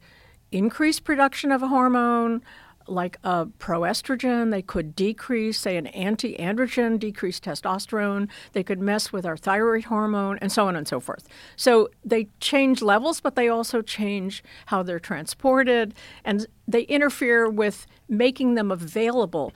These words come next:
to other parts of the body, basically. Um, and you got it right. I mean, that doesn't sound so scary to people, but the consequences sound really scary, which is that we're, you know,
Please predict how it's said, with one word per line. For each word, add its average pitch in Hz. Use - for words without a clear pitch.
to -
other 180
parts -
of -
the 160
body, 147
basically. -
Um, 180
and 240
you 240
got 269
it -
right. 262
I 226
mean, 226
that 262
doesn't 240
sound 247
so 180
scary 170
to 185
people, 196
but 190
the 226
consequences -
sound 165
really -
scary, -
which 196
is 165
that 175
we're, 175
you 214
know, 156